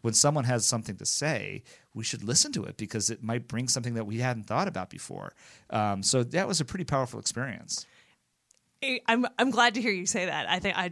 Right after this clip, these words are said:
Speaker 2: I had a similar experience, and, and I think it reminded me too that, um, collaborative skills are real skills,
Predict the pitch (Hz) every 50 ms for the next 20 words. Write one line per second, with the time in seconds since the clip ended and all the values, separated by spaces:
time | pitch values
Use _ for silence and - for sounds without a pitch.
0 | - - 190 185 180 190 196 202 180 175 - - 185 175 165 165 160 151 - -
1 | - 156 151 147 151 180 - - 180 175 175 - 190 180 170 170 165 196 180 170
2 | - - - - - - - _ _ _ - 202 196 214 214 196 190 185 196 196
3 | 190 190 - 170 170 160 - - - 165 156 170 196 190 185 156 - - _ -
4 | 202 175 151 147 151 160 - - - - - 233 _ - - - 196 185 165 -
5 | 170 196 196 214 214 196 185 - - - 208 208 220 240 240 - - - 185 185
6 | 190 185 180 185 160 180 190 185 180 175 175 175 170 170 170 - - - - -
7 | - 190 196 - - - 196 - -